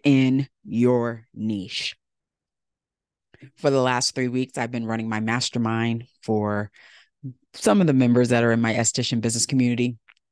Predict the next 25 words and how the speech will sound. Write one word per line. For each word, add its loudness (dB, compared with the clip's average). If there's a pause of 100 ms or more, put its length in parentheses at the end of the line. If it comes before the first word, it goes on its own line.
(300)
and 0
we 2
are 2
focusing -2
on -4
our -4
client -4
appreciation. -4 (840)
We 0
do 4
a 4
lot 4
of 0 (240)
planning 0 (160)
to, 0 (520)
uh, -8 (260)
celebrate 2 (240)
our -2
clients, -4
but 0 (140)
really 4
to -4
publicly -4
appreciate -4
them. -8